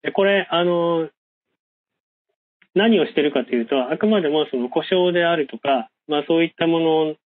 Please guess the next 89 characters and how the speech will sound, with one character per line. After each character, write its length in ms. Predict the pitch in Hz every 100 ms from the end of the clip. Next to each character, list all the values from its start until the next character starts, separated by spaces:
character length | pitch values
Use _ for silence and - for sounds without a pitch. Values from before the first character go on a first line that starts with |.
| -
の 320 | 170 160 -
メ 140 | 151 170
ン 80 | 175
テ 120 | 170
ナ 180 | 175 180
ン 40 |
ス 60 | 165
の 120 | 165
た 100 | 165
め 100 | 160
の 100 | 120
デ 200 | 131 135
ー 20 |
タ 120 | 143 135
を、 60 | 139 _ _ _ - - - -
あ 180 | 131 127
の、 120 | 131
回 260 | 151 139 139
収 140 | 139
す 100 | 143
る 140 | 139
プ 120 | - 143
ロ 100 | 135
セ 140 | 117
ス 60 | 113
な 140 | 117
ん 60 | 117
だ 100 | 110
そ 140 | 131 117
う 40 |
で 60 | - -
す 80 |
が、 220 | 120 113 - _ _ _ _ _ _ _
え 60 | 117 120 117 113 117 120
ー、 460 | - _ _ _ -
そ 60 |
れ、 140 | 123 131
本 220 | - 143
当 100 | 147
に 160 | 143 139
そ 80 | 143
れ 100 | 139
だ 100 | 139
け 120 | 139
で 80 | 113
す 60 |
か 240 | - 117 117
と 100 | 110
い 60 |
う 60 | 104
こ 60 | _
と 80 | 110
を、 20 | 98
ま 200 | 117 110
あ、 20 | -
ち 80 |
ょ 40 | 131
っ 40 |
と 80 | 120 -
勘 240 | - 160
ぐ 80 | 147
り 80 | 135
た 120 | 127
く 80 | 110
な 100 | -
る 80 | -
わ 60 |
け 60 | -
で 80 | _
す 60 | 175
ね。 180 | - _ _ - - _
え 480 | 135 135 131 131 131 _ _ _ _ _ 139
ー、 20 |
動 140 | 185
作 140 | 196 190
ロ 140 | 185
グ 120 | 165
と 80 | 131
い 40 |
う 20 | 113
の 80 |
は 60 | 110
こ 100 | 123
れ 80 | 117
宝 420 | 147 - 160 156
の 80 | 143
山 200 | 135 113
で 80 |
す。 60 | 101